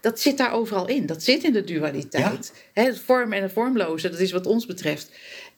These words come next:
Speaker 1: één. En het feit dat we die menselijke ervaring dan zo beschrijven zoals die is, in, in hele simpele wetmatigheden, wil niet zeggen dat daar,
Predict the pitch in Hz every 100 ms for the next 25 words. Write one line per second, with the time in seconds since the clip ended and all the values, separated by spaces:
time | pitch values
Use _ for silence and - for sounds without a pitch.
0 | _ - 202 254 156 143 - 170 - 165
1 | 160 180 165 147 139 156 151 156 151 156
2 | 160 156 156 151 151 160 170 190 175 151
3 | 151 156 147 147 - 156 147 151 147 151
4 | 143 143 139 160 180 - 135 147 139 156
5 | 143 123 185 143 151 135 120 135 139 139
6 | 135 175 196 170 147 135 135 151 - -
7 | - - - 185 175 190 196 - 156 151
8 | 180 165 160 165 156 156